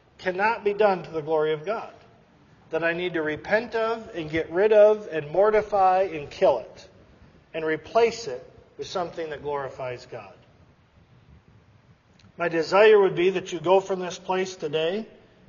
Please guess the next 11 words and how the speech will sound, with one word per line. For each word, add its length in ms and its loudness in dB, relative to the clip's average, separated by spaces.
identifying 800 0
and 100 -4
saying, 300 -4
"You 60 -4
know 160 0
what? 420 2
I 100 -8
think 300 -8
God 500 -2
wants 340 -8
me 320 -12